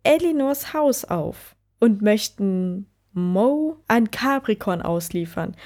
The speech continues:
denn sie gehen davon aus, dass Capricorn noch lebt in der Tintenwelt. Deshalb liest Orpheus, Buster und Mortola zusammen mit Mo in die Tintenwelt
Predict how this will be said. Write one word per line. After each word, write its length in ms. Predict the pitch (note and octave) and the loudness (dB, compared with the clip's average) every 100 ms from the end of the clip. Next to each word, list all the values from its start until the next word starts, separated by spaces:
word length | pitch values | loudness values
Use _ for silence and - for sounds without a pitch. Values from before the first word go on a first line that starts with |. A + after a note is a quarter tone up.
| - | -2
denn 160 | C#4 C#4 | 2 2
sie 140 | A3+ | 0
gehen 180 | G3 G3 | 0 0
davon 340 | F3+ E3+ F3 E3 | 0 -2 -4 -4
aus, 400 | E3 F3 C4+ - | -2 0 -2 -2
dass 220 | D#4 - | -4 -2
Capricorn 640 | A#3 G#3+ G#3+ A3 - G#3+ | -4 -4 -4 -6 0 0
noch 200 | G#3 F#3+ | 0 -2
lebt 520 | C4+ D4 F3+ - - - | -2 0 0 -4 -20 -4
in 140 | G3+ E3+ | -2 0
der 140 | D#3 | -2
Tintenwelt. 760 | - E3+ E3 E3 E3 - - _ _ _ | -6 -10 -8 -6 -6 -8 -16 _ _ _
Deshalb 420 | D#4+ D#4+ D4+ D4 | 2 4 -2 0
liest 320 | G#3+ G3+ - | -2 -2 -2
Orpheus, 800 | G#3+ A#3 A#3+ - A#3+ A#3+ A#3+ - _ - | 0 0 -2 -4 -2 0 -2 -10 _ 2
Buster 560 | A#3 C4+ - B3+ A#3+ | 2 2 0 0 2
und 300 | F#3+ - - | -2 -4 0
Mortola 640 | G#3+ C4 D4 B3+ A3+ A3 A3+ | 2 2 0 0 0 0 -4
zusammen 540 | G3+ G3 G3 F3+ E3+ | -2 0 0 0 -2
mit 240 | F3 E3+ _ - | -6 -8 _ -2
Mo 400 | G3 G3+ A3+ - | 2 4 2 2
in 120 | A#3 A3 | 0 0
die 100 | A3+ | 0
Tintenwelt 680 | - F3+ - E3 - - | -4 -6 -8 -6 -6 -10